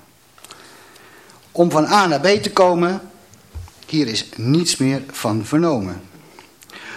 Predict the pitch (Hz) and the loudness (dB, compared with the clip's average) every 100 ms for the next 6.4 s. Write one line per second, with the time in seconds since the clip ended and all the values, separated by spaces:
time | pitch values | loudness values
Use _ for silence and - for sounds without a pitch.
0 | - 143 196 226 190 185 165 180 180 202 | -4 2 4 4 4 0 2 2 4 4
1 | 196 131 120 160 156 202 214 190 165 175 | 2 0 2 2 2 2 2 2 2 2
2 | 185 - 151 139 139 175 185 165 160 139 | 2 0 0 2 4 4 4 2 0 0
3 | 139 190 190 170 - 156 131 110 98 123 | -2 0 2 2 0 0 0 -2 -4 -2
4 | 131 120 143 202 202 208 - - _ - | 0 2 2 2 0 -2 -6 -18 _ -20
5 | - - - - 107 160 175 165 170 156 | -20 -20 -14 -10 0 2 2 2 2 2
6 | 143 139 175 196 | 0 0 0 -4